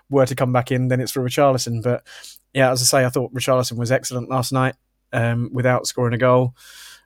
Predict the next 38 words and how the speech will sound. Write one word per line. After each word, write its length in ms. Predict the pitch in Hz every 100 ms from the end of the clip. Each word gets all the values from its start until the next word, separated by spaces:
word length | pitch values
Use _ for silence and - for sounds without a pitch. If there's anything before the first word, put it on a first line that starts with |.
| -
Uh, 160 | 127 123
that, 200 | 139 143
that 160 | 151 156
one 280 | 135 151 151
moment 480 | 147 143 120 139 - _ _ _
might 400 | 135 143 147 135
put 200 | 151 139
Ange 280 | 143 143 139
off, 160 | 160 -
you 80 |
know. 120 | 117 143
<laughs> 100 | -
That 340 | 160 208 -
one 220 | 202 185
moment 240 | 175 185 156
might 160 | 156
be, 100 | 156
"Right, 280 | 160 151 147
y-, 80 | 151 151
you're 160 | 170
showboating. 680 | - 175 156 135 127 135 120 - - - -
Has 100 | 143
cost 260 | 165 -
you 60 | 147
a 60 | 139
start. 300 | 160 143 135
You 60 |
can 100 | 143
sit 120 | 139
on 80 | 147
the 60 | 139
bench 260 | 147 139 -
this 160 | 117
time." 300 | 131 120 139 -
Um, 260 | 147 135 131
you 60 | 143
never 180 | 135
know. 240 | 135 123